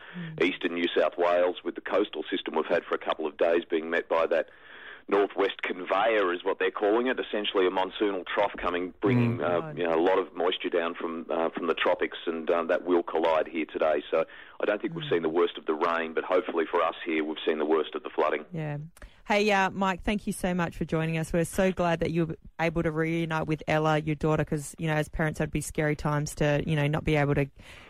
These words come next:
Speaker 1: get to your kids when they're in trouble. But thank you so much, uh, for joining us, and we wish you guys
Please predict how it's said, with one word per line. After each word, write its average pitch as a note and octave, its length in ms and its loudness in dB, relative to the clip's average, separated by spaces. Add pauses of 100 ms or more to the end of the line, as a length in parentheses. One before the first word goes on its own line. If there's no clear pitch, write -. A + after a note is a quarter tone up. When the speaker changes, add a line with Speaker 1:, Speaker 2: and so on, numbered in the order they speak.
(120)
Speaker 1:
get G#3+ 160 2
to A3+ 120 2
your G3 120 6
kids F#3 280 0
when F3+ 140 2
they're F3 140 4
in E3 100 0
trouble. E3+ 340 2
But E3 180 0
thank G#3+ 260 2
you G#3+ 60 4
so F#3+ 200 2
much, F#3 380 0
uh, E3+ 160 4
for F3+ 100 -4
joining E3+ 360 0
us, E3 180 -2
and E3+ 100 -2
we E3+ 100 0
wish F#3 300 0
you F#3 60 0
guys E3+ 360 2